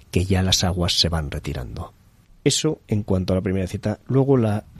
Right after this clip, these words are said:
hay otras citas en las que hace referencia al huerto de los olivos. Una de ellas es en Samuel, capítulo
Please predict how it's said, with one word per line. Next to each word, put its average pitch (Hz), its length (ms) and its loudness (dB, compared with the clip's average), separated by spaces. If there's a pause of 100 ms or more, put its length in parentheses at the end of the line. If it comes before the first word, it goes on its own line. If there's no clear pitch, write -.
(160)
hay 131 200 4
otras 143 260 4
citas 131 420 0
en 113 220 2
las 104 280 0
que 135 240 0 (280)
hace 104 300 -2
referencia 110 680 0
al 85 160 -6
huerto 85 280 -8
de 67 60 -6
los - 120 -12
olivos. - 500 -10 (260)
Una 107 260 2
de 117 80 4
ellas 123 240 4
es 120 160 0
en 98 720 0 (420)
Samuel, 135 800 6 (260)
capítulo 95 600 -4